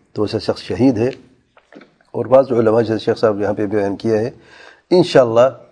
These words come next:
وہ شہید ہے۔ تو کیا اس میں کرنا چاہیے؟ اس میں کوئی شک نہیں ہے۔ عمومی جب ہم بات کرتے ہیں، "من قتل دون مال فهو شہید"، لیکن فلاں شخص ہے، اب اس پہ کیونکہ شخص فرماتے ہیں آپ پر متعین کر دیا ہے،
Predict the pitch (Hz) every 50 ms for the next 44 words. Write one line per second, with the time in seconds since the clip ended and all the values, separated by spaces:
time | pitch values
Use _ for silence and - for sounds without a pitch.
0 | _ _ _ _ - 131 113 - 110 95 87 95 92 80 76 80 82 - _ _
1 | _ _ _ _ _ _ _ _ _ _ _ _ _ _ _ _ _ 123 107 98
2 | - - - - _ _ _ _ _ _ _ - 139 139 127 113 110 - - 104
3 | 95 92 90 85 85 87 - _ _ _ _ _ 101 95 95 92 85 - 87 82
4 | 82 82 80 - _ _ _ - _ _ - 139 - 190 196 - - 135 113 -
5 | 107 98 98 107 117 120 - - - 101 104 127 143 165 165 156 143 143 131 123
6 | 123 113 113 123 143 - - 139 120 - - 131 117 107 139 - - - _ _
7 | _ _ _ _ _ _ _ _ - 113 107 - 139 131 - 131 123 113 107 123
8 | 120 113 110 110 120 135 143 127 - 151 127 131 127 113 131 120 113 117 95 -
9 | - - _ _ _ _ _ _ _ _ _ _ _ _ _ _ _ _ - 131
10 | 131 139 - - 151 160 180 196 170 - - 160 156 - - 123 120 135 - -
11 | _ _ _ _ _ - - - _ _ _ _ - 120 127 131 - - 170 170
12 | - - - 151 139 - 139 120 - 135 - 151 135 123 135 139 135 143 - -
13 | - 135 143 151 147 - - - 98 82 - - _ _ _ _ _ _ _ _
14 | _ _ _ - - - 131 139 143 135 113 - 110 95 87 101 95 87 80 82